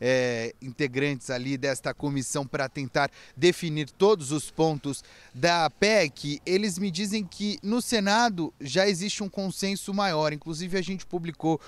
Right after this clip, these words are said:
uma matéria no site, é, trazendo o número de quase cinquenta e quatro senadores a favor da pec. Portanto, no Senado já existe um consenso maior. O que tá pegando é na Câmara dos Deputados, então a participação do presidente da Câmara, Arthur Lira, é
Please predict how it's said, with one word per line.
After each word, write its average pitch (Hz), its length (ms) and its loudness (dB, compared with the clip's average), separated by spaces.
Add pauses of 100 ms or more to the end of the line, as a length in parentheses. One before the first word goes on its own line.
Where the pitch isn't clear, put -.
(220)
uma 151 200 2
matéria 143 420 2
no 143 160 -4
site, 156 680 0 (240)
é, 131 400 2 (140)
trazendo 143 440 2
o - 20 0
número 151 260 -2
de 131 160 -6
quase 147 300 0
cinquenta 156 480 -4
e 143 40 -2
quatro 143 380 0
senadores 143 540 -2
a 151 80 4
favor 131 460 0 (480)
da 180 200 2
pec. 139 300 -4
Portanto, 214 400 2
no 220 100 2
Senado 208 440 0
já 202 180 4
existe 196 340 -2
um 196 60 -2
consenso 190 560 -4
maior. 202 300 6 (640)
O 190 100 0
que - 100 -16
tá 190 140 2
pegando 170 380 2
é - 20 0
na 170 100 2
Câmara 156 320 0
dos 143 200 -4
Deputados, 139 480 0
então 139 240 -2
a 127 40 -6
participação 127 560 -4
do 120 80 -10
presidente 123 440 -6
da 120 100 -2
Câmara, 120 300 -4
Arthur 113 260 -4
Lira, 131 300 -2
é 143 180 -4